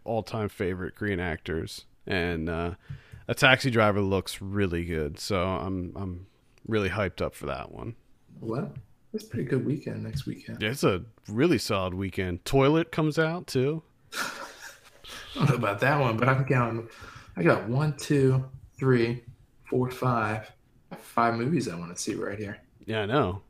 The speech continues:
Speaker 1: It's gonna be a
Speaker 2: Yeah.
Speaker 1: packed, packed weekend. I know that, uh, Nutty by Nature's up there on your list, too. That's
Speaker 2: I didn't
Speaker 1: number
Speaker 2: even
Speaker 1: one.
Speaker 2: count that
Speaker 1: That's
Speaker 2: one 'cause
Speaker 1: number
Speaker 2: that
Speaker 1: one
Speaker 2: one
Speaker 1: of five, right?
Speaker 2: No, that, no, that's not even on the list because that just goes without saying.
Speaker 1: Oh, okay.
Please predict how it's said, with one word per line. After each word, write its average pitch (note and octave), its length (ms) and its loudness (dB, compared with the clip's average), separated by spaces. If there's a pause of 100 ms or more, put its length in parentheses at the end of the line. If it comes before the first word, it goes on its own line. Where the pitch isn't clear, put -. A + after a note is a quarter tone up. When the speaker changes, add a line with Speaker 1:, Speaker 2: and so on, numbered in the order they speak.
(140)
Speaker 1:
It's - 100 -20
gonna C3+ 140 -2
be G#2 80 2
a E2 40 0
Speaker 2:
Yeah. - 100 -8
Speaker 1:
packed, - 460 2 (220)
packed C#3+ 320 4
weekend. G#2 520 4 (160)
I A#2 80 0
know C3+ 200 6
that, B2 300 4
uh, A2 300 4
Nutty C3 220 4
by B2 180 4
Nature's A2+ 500 4
up G2+ 140 0
there G2+ 120 2
on F#2 140 0
your F2+ 80 0
list, F#2+ 340 -2
too. C3 280 4 (760)
That's A2 120 2
Speaker 2:
I - 20 6
didn't A2 160 4
Speaker 1:
number F#2+ 140 0
Speaker 2:
even A2+ 100 2
Speaker 1:
one. B2+ 100 6
Speaker 2:
count B2+ 200 6
that B2+ 140 6
Speaker 1:
That's - 20 4
Speaker 2:
one B2+ 180 4
'cause C3 80 2
Speaker 1:
number C3+ 160 6
Speaker 2:
that C#3 80 4
Speaker 1:
one C3+ 80 6
Speaker 2:
one B2 120 6
Speaker 1:
of F2+ 80 -2
five, F#2+ 420 0
right? G2+ 220 -2 (200)
Speaker 2:
No, C3 260 4
that, C3 320 0
no, A2+ 180 2 (120)
that's C#3 320 4
not A2+ 120 4
even G#2 160 -2
on G2 140 -4
the - 80 -6
list G#2 300 0
because G2 280 -6
that A2 160 -2
just - 240 -8
goes G2 200 -2
without - 300 -12
saying. G#2 280 0
Speaker 1:
Oh, G#2+ 200 2
okay. G2 320 -4